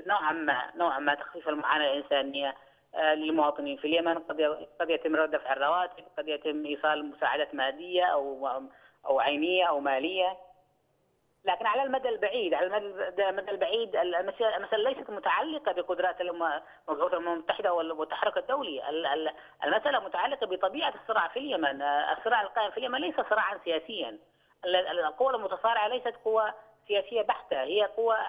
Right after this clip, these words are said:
ما أقرب ما تكون إلى قوى دينية. حركة الحوثيين ليست حركة سياسية بحتة. حركة الحوثيين حركة عقائدية، حركة إيديولوجية، آه، لديها، لديها تفكيرها الخاص، لديها عقيدتها الخاصة. آه، الشحنة الطائفية، الشحنة العقائدية الذي يتمتع بها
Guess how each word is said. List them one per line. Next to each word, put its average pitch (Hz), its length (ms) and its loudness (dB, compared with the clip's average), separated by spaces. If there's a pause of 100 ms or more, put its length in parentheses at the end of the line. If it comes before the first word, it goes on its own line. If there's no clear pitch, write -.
(140)
ما 202 140 2
أقرب 202 440 0
ما 196 100 -4
تكون 202 240 -8
إلى 208 80 4
قوى 202 240 2
دينية. 190 500 -2
حركة - 400 0
الحوثيين 196 340 -8
ليست 320 240 -2
حركة 190 380 0
سياسية 170 300 0
بحتة. 135 320 -2 (380)
حركة - 200 2
الحوثيين 214 460 -2
حركة 277 300 2
عقائدية، 165 580 0
حركة 190 320 0
إيديولوجية، 165 640 0 (540)
آه، 220 120 4
لديها، 214 580 2 (140)
لديها 208 300 2
تفكيرها 190 400 0
الخاص، 185 340 0
لديها 180 200 0
عقيدتها 180 540 0
الخاصة. 185 600 0 (380)
آه، 175 200 2
الشحنة 196 380 2
الطائفية، 196 640 0
الشحنة 185 360 0
العقائدية 196 600 0
الذي 185 600 -4
يتمتع 180 400 0
بها 180 220 2